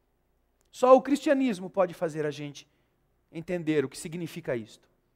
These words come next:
Nenhum banco vai te ensinar a fazer isso. Nenhum supermercado vai fazer você ter esse amor por um jardineiro, que você ainda vai pagar pelo serviço que ele fez.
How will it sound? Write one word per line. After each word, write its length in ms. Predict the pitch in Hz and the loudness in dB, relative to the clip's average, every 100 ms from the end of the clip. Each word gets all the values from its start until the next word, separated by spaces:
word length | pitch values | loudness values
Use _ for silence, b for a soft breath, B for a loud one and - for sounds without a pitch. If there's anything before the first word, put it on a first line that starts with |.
| _ _ _ _ _ _ _ _ _ _ _ _ - | _ _ _ _ _ _ _ _ _ _ _ _ -10
Nenhum 520 | 160 190 190 240 233 | -4 -2 -2 -2 0
banco 440 | 151 196 196 - | 4 4 2 -2
vai 140 | 170 165 | -2 -2
te 120 | 185 | -4
ensinar 400 | 170 175 156 139 | -10 -4 0 0
a 60 | |
fazer 320 | 131 135 131 110 | -2 -6 -6 -8
isso. 280 | 104 - _ _ _ _ _ _ _ _ _ _ _ _ _ _ _ _ - | -12 -20 _ _ _ _ _ _ _ _ _ _ _ _ _ _ _ _ -2
Nenhum 180 | 185 247 | 0 2
supermercado 720 | 254 220 220 214 214 185 175 | 2 2 2 2 6 6 6
vai 140 | 165 | 0
fazer 300 | 160 160 175 | 0 0 -2
você 360 | 156 156 - 202 | -6 -6 0 0
ter 200 | - 190 | 2 0
esse 180 | 190 196 | 2 0
amor 360 | 180 185 202 | 2 6 6
por 200 | 190 185 | 4 -4
um 60 | 190 | -2
jardineiro, 680 | 185 180 185 175 170 151 135 _ _ _ _ _ _ _ _ _ _ _ _ _ _ _ | 0 0 -4 -2 -2 -2 -8 _ _ _ _ _ _ _ _ _ _ _ _ _ _ _
que 80 | - | 0
você 240 | 214 220 226 | 2 2 2
ainda 120 | 202 | 4
vai 140 | 208 | 4
pagar 500 | 208 202 190 269 381 | 6 4 6 6 6
pelo 200 | - 233 | 6 0
serviço 500 | - 208 165 214 - | 0 -2 -2 -6 -8
que 100 | - | -10
ele 80 | 160 | -10
fez. 480 | - 131 113 104 | -10 -12 -10 -10